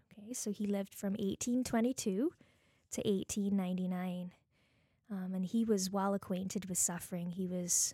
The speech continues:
um, bedridden for many years of his life. And this is what he says. He says, Get firmly convinced that God, God himself, God the Father, the Father of our Lord Jesus Christ,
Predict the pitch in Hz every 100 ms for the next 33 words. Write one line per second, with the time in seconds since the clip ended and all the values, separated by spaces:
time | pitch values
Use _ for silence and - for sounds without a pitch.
0 | 247 190 190 185 180 185 180 190 185 190
1 | 180 185 180 175 180 190 185 185 185 180
2 | 180 - - _ _ _ _ _ _ 233
3 | 214 226 226 202 202 208 214 - 190 185
4 | - - - _ _ _ _ _ _ _
5 | _ _ _ _ - - 208 208 - -
6 | 269 - - - 233 240 240 254 247 240
7 | 202 202 185 - - - - _ _ -
8 | 214 208 196 196 208 170 - - _ _
9 | _ _ _ _ - 214 196 208 226 247
10 | - 185 170 175 - - _ _ _ _
11 | _ _ - 196 185 202 247 - 196 190
12 | 196 208 233 _ _ 208 - 185 190 208
13 | 220 202 185 180 185 202 226 226 254 -
14 | - 180 175 180 -